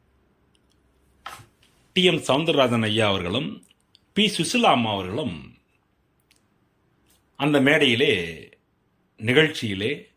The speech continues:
பாடிக்கொண்டிருக்கிறார்கள். அப்பொழுது நானும் அந்த மேடையிலே இருக்கிறேன்.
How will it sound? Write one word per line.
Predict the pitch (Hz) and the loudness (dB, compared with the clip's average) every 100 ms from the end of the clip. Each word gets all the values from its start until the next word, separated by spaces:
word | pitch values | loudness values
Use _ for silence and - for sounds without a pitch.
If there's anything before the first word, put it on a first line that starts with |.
| _ _ _ _ | _ _ _ _
பாடிக்கொண்டிருக்கிறார்கள். | - 120 127 - 98 92 90 82 80 107 139 180 _ _ _ _ _ _ _ _ _ - | -2 0 0 -4 -6 -6 -8 -10 -8 -10 -10 -12 _ _ _ _ _ _ _ _ _ -4
அப்பொழுது | 151 175 175 160 | -4 0 2 4
நானும் | 123 139 156 170 233 - _ _ _ | 4 2 2 -2 -8 -14 _ _ _
அந்த | - 113 107 | -8 -4 -2
மேடையிலே | 107 110 104 101 | 0 2 2 0
இருக்கிறேன். | 90 85 92 123 180 | -2 -6 -4 -4 -4